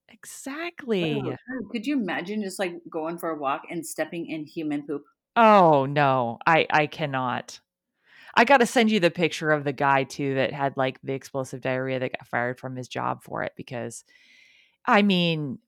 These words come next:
Speaker 1: whoa, you've got some issues, dude. I mean, that's not even hard stuff. That's just,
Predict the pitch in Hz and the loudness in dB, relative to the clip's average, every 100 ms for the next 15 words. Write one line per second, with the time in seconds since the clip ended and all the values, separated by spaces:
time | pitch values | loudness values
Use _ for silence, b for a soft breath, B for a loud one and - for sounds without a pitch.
0 | _ 151 147 160 151 143 135 139 175 226 | _ -8 4 6 8 8 6 4 2 4
1 | 311 277 214 175 151 160 170 151 139 147 | 4 4 2 2 2 0 0 -2 0 2
2 | 139 135 135 - _ _ _ _ _ 190 | 2 0 -2 -8 _ _ _ _ _ -2
3 | 196 196 233 254 214 185 143 147 151 139 | 2 2 2 6 6 6 2 2 4 4
4 | 123 - 143 120 117 156 151 - - 131 | 0 0 2 2 0 -4 -4 -6 -6 -6
5 | 120 - - - | -6 -14 -16 -20